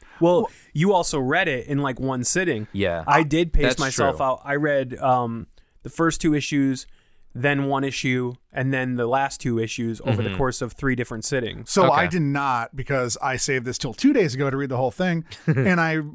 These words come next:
Speaker 2: I read the whole thing over the course of, like, one baking show episode my wife was watching.
Speaker 3: Yeah.
Speaker 2: So, but I, I read it quickly. And also because I was breaking it down in the notes,
Speaker 3: Yep.
Speaker 2: here's issue one, here's, I paused after every issue, wrote down a couple notes.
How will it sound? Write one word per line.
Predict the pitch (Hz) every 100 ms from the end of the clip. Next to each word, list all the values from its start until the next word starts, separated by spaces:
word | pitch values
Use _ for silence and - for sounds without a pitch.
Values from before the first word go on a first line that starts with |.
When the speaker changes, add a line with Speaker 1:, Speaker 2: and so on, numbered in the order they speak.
| 156 _ _
Speaker 2:
I | 143 151
read | 147 139 165
the | 151
whole | 135 160
thing | 147 156
over | 139 139
the | 135
course | 139 147 -
of, | 131
like, | 135 -
one | 110 117 135 143 135
baking | 110 131 127 131
show | 113 120
episode | 113 - - 120
my | 107
wife | 110 120 117
was | 107
watching. | - - -
Speaker 3:
Yeah. | 95 82 80 123
Speaker 2:
So, | 113 202 196
but | 175 180
I, | 185 196
I |
read | 190 208
it | 165
quickly. | - 254 175 147 160
And | 185 165 160
also | 160 180 180 180 143
because | - 160 - 185
I | 160
was | 135
breaking | - 156 160 151
it | 135
down | 151 131
in | 131
the | 120
notes, | 127 170 156 123
Speaker 3:
Yep. | 104 92 82 - - _
Speaker 2:
here's | - 180 170
issue | 175
one, | 180 160
here's, | 151 147 -
I | 151
paused | - 165 160 165
after | 151 143
every | 143 151
issue, | 135 139 139 - _ _
wrote | - 151
down | 160 151
a |
couple | 156 160 170
notes. | 160 127 143 -